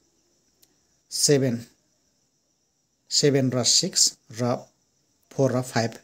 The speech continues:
मल्टिप्लाई गरेर जोड्ने। अ, सात छका, सात छका बयालिस र चार पन्चे बिस, बयालिस र बिस जोड्दा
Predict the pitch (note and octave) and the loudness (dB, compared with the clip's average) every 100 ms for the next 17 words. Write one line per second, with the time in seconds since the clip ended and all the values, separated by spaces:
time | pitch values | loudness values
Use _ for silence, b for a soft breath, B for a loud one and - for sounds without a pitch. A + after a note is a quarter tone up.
0 | _ B2+ A#2 A#2+ A#2 A#2 A2+ A2 E3 - | _ -6 -4 -4 -4 -2 -2 -4 -4 -8
1 | _ _ _ _ _ - A#2 B2 G#2+ G#2+ | _ _ _ _ _ -8 0 0 0 -6
2 | - _ _ _ _ _ _ _ _ - | -12 _ _ _ _ _ _ _ _ -10
3 | A#2 A2+ - C3 C3 - - C3 A#2+ C3+ | -6 -4 0 2 0 -2 -4 -4 -2 -4
4 | C#3 - _ _ _ _ _ _ _ _ | -4 -12 _ _ _ _ _ _ _ _
5 | _ _ _ _ _ _ _ _ _ _ | _ _ _ _ _ _ _ _ _ _
6 | _ _ _ _ _ _ - C3+ C3 - | _ _ _ _ _ _ -4 -4 -2 -4
7 | B2+ B2+ A#2+ A#2+ A#2 A#2 E3 - - - | -4 -4 -4 -2 -2 0 0 0 -2 -8
8 | _ _ _ _ _ _ _ _ - A#2 | _ _ _ _ _ _ _ _ -16 -10
9 | A2 A2 - _ _ C#3+ B2 - B2+ A#2 | -8 -8 -10 _ _ -2 -2 -2 -2 0
10 | D3+ F3+ - _ _ _ _ _ _ _ | 0 -2 -8 _ _ _ _ _ _ _
11 | _ _ _ _ - A#2 B2 A#2 - D3+ | _ _ _ _ -10 0 2 6 4 4
12 | B2+ C3 C3 C3 A#2 B2 - A#2 A2+ D3+ | 4 6 6 4 2 2 2 0 -2 -4